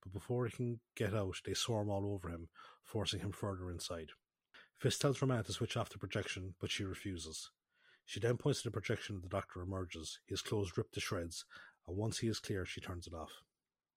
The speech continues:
The Doctor then tells her that she has less than three minutes to properly rebuild the C E T machine. As they work on it, a beam suddenly appears from the top of the machine,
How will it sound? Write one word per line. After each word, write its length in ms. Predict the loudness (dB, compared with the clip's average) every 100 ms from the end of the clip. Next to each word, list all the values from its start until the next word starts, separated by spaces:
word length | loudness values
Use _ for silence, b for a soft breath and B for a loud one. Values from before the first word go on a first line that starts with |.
| _ B B B B B B B
The 80 | 2
Doctor 160 | 4
then 180 | 4 4
tells 260 | 6 4 4
her 60 |
that 120 | 0 0
she 160 | 0
has 140 | 0 0
less 180 | -2
than 80 | -4
three 200 | -2 0
minutes 220 | 2 0 -4
to 60 |
properly 400 | 0 0 0 -2
rebuild 380 | 0 0 -2 -2
the 80 | -4
C 160 | -4
E 140 | -6 -6
T 180 | -8 -8
machine. 360 | -8 -10 -14 -18 _ _ _ _ _ B B B B B
As 160 | 4 8
they 100 | 8
work 300 | 6 2 -2
on 80 |
it, 120 | -2 -6 -8 _ -4
a 60 |
beam 240 | 2 4 4
suddenly 360 | 4 4 4
appears 340 | 2 2 0 0
from 140 | -2
the 80 | -4
top 260 | -2 -2 0
of 60 |
the 60 | -4
machine, 400 | -2 -4 -6